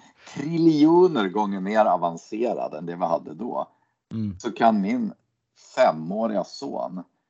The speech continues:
Speaker 2: ganska snabbt komma in och börja arbeta i en dator.
Speaker 1: Ja.
Speaker 2: Någon har lyckats med någonting, att både göra maskin mer avancerad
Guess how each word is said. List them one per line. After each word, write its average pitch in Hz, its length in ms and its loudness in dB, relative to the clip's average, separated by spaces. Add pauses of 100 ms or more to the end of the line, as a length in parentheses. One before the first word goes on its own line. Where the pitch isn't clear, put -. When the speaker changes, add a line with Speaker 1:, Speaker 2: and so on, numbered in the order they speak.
(680)
Speaker 2:
ganska 101 380 4
snabbt - 560 -4
komma 87 320 -2
in 80 240 -6
och 71 120 -10
börja 82 260 -2
arbeta 82 720 0
i - 120 -8
en 80 140 -10
dator. - 520 -10 (400)
Speaker 1:
Ja. 101 300 0 (200)
Speaker 2:
Någon 170 300 6
har 123 120 4
lyckats 151 720 0
med 98 140 -6
någonting, 87 720 -6
att - 180 -2
både 202 640 0
göra 165 200 6
maskin 101 600 -4
mer 90 180 -4
avancerad 82 800 -6